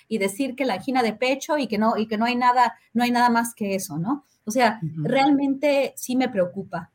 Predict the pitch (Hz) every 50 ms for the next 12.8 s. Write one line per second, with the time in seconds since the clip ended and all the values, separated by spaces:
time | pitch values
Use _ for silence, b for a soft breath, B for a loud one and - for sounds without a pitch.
0 | _ - 202 185 175 170 170 165 196 190 185 190 175 170 - 180 175 175 175 -
1 | 185 175 175 190 208 226 226 233 220 202 - - - 127 - - _ _ - 196
2 | 196 214 226 226 220 220 - 233 208 - - 196 185 170 170 170 165 147 147 139
3 | 135 131 127 - _ _ _ _ _ _ _ - 123 113 101 101 104 104 104 110
4 | 110 117 110 110 120 104 - B B B B B 139 135 143 147 190 165 - 202
5 | 180 190 175 165 175 202 190 175 165 196 190 185 - B B B B B B B
6 | B B _ _ _ _ - 175 185 190 190 190 190 190 190 190 190 190 190 185
7 | 185 190 190 185 180 175 170 175 190 214 233 233 240 233 196 196 196 175 165 160
8 | 165 - 151 151 151 143 139 139 170 185 190 185 190 180 175 180 180 180 180 220
9 | - - 139 139 135 135 131 127 127 - 147 135 127 - 131 131 131 131 127 151
10 | 156 151 156 147 127 147 151 143 143 156 147 151 131 123 131 139 143 131 - 143
11 | 123 120 110 117 127 131 131 131 131 127 127 117 113 110 - - 120 120 123 131
12 | 143 143 139 - 120 104 - - 131 131 131 135 131 120 -